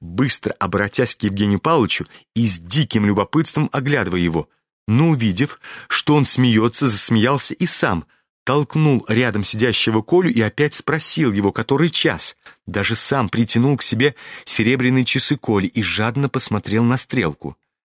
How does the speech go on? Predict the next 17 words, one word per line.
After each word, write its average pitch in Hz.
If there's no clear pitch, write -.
Затем, 104
точно 123
все 123
забыв, 107
он 120
протянулся 117
на 104
диване, 101
закинул 117
руки 110
за 101
голову 151
и -
стал -
смотреть 107
в -
потолок. 117